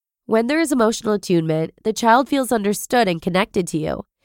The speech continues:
which allows them to feel secure and more able to forge ahead and try again.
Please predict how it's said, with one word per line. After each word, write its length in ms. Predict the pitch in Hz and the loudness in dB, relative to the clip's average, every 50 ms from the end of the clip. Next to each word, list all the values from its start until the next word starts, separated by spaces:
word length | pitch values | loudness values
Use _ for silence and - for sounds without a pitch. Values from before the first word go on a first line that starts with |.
| _ _ | _ _
which 180 | - 220 214 - | -4 -2 0 2
allows 300 | 226 220 220 247 277 240 | 2 4 4 2 0 0
them 160 | - 294 240 | -4 -4 -4
to 100 | - 247 | -6 -8
feel 180 | - - 220 196 | -4 -2 -2 -2
secure 680 | 190 - 185 175 - - 208 208 208 220 240 262 269 - | 0 -2 -6 -6 -4 -2 0 2 2 2 0 -2 -6 -2
and 160 | - 220 202 | -2 -2 0
more 220 | 196 196 202 240 247 | 2 2 2 2 2
able 220 | 233 214 202 208 | 2 0 -2 -2
to 80 | 196 214 | -6 -6
forge 320 | - - 196 185 185 175 | -2 2 4 4 4 4
ahead 320 | 190 180 175 180 160 160 170 | 2 2 4 2 2 2 0
and 100 | 175 156 | -2 -2
try 220 | - 165 156 156 | 2 2 2 4
again. 440 | 156 156 165 160 156 151 151 175 | 2 2 0 0 0 -2 -6 -8